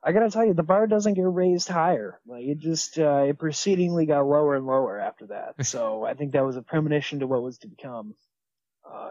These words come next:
Speaker 1: and even a premonition to as, uh, what would come later of some things we're gonna cover. Uh, you know, like Freddy and Jason, uh, even Hellraiser. Like, you know, you have that first movie,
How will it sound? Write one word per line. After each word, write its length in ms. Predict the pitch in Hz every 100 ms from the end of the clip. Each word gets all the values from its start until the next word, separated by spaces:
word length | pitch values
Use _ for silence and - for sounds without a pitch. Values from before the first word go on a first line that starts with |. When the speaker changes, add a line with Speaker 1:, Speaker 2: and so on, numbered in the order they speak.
| -
Speaker 1:
and 160 | 165
even 220 | 202 190 185
a 20 |
premonition 580 | 196 196 190 180 190 165
to 140 | 185
as, 300 | 160 160 143
uh, 80 | 147
what 200 | 127 139
would 140 | 139
come 160 | - 139
later 260 | 135 135 120
of 120 | 110
some 180 | 123 113
things 220 | 113 101
we're 80 | 101
gonna 120 | 95
cover. 400 | - 95 76 - _
Uh, 120 | 87 87 _
you 80 | 107
know, 100 | 98
like 200 | 101 95 _ _ _ -
Freddy 240 | 117 107
and 120 | 107
Jason, 560 | 139 226 - - 98 - _ _ _ -
uh, 140 | 147 139 320
even 200 | 151 139
Hellraiser. 640 | 123 131 120 104 98 101 _ -
Like, 200 | 113 107
you 60 |
know, 140 | 120 117
you 200 | 120 123
have 100 | 123
that 180 | 113
first 260 | - 143 -
movie, 400 | 143 135 135 131